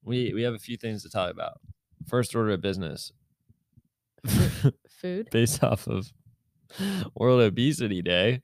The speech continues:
Speaker 2: <laughs>
Speaker 1: Um, we went, we, not, we
Speaker 2: Let's
Speaker 1: didn't
Speaker 2: talk about
Speaker 1: Yeah,
Speaker 2: dinner.
Speaker 1: let's talk about dinner. So, um, we, we decided we were gonna eat through our freezer this week, and
Speaker 2: Mm-hmm.
Speaker 1: we did. We were successful. We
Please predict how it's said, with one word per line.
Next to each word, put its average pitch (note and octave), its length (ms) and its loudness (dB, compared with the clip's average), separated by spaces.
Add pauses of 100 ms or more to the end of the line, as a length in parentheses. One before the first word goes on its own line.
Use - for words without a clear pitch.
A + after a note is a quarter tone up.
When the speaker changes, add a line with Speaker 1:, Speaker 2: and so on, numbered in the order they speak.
(120)
Speaker 2:
<laughs> - 180 -10
Speaker 1:
Um, A#2+ 1120 4 (880)
we A2+ 180 0
went, A#2+ 380 2
we, G#2 320 0
not, G2+ 240 -6
we A#3 80 -2
Speaker 2:
Let's B3 160 2
Speaker 1:
didn't G3 140 -6
Speaker 2:
talk G#3 320 0
about F#3+ 420 -4
Speaker 1:
Yeah, - 160 -2
Speaker 2:
dinner. - 300 -10
Speaker 1:
let's A2+ 160 -2
talk A2+ 200 2
about F2+ 240 0
dinner. - 280 -16
So, A#2 380 2 (1400)
um, G2 400 0
we, A2 280 2
we G#2+ 100 0
decided B2 300 2
we C3+ 80 0
were B2 40 -4
gonna B2 300 -2 (320)
eat G#2+ 180 -8
through B2+ 180 0
our C3 60 2
freezer F#2 460 0
this D#2+ 240 -4
week, E2 380 -6 (240)
and C3 480 0
Speaker 2:
Mm-hmm. G#2 140 -6
Speaker 1:
we G2+ 100 -6
did. G2+ 440 0
We F#2 100 -4
were F#2+ 100 -2
successful. G2 720 -4
We F#2+ 240 -6